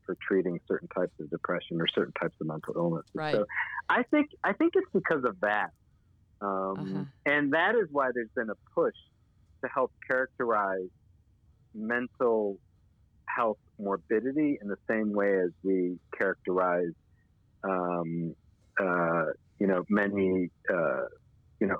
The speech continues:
Speaker 1: physical morbidity. I can also give you examples. You know, people suffer from I B S. There's
Speaker 2: Right.
Speaker 1: no blood test that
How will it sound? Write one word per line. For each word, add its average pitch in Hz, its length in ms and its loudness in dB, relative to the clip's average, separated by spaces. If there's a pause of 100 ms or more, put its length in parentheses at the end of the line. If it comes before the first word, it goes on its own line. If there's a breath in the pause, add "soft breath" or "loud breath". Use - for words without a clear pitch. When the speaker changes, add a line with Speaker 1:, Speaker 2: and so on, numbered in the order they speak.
(160)
Speaker 1:
physical 151 420 2
morbidity. 87 680 0
I 165 100 2
can 202 140 0
also 247 280 2
give 131 160 4
you 117 120 4
examples. 107 600 0
You 110 80 0
know, 107 120 0
people 180 440 0
suffer 139 420 0
from 98 460 0 (760 soft breath)
I 139 180 2
B 160 240 2
S. - 80 -2 (800)
There's 208 120 0
Speaker 2:
Right. 214 180 4
Speaker 1:
no 370 140 2
blood 110 300 -2 (120)
test 110 240 0
that 113 120 0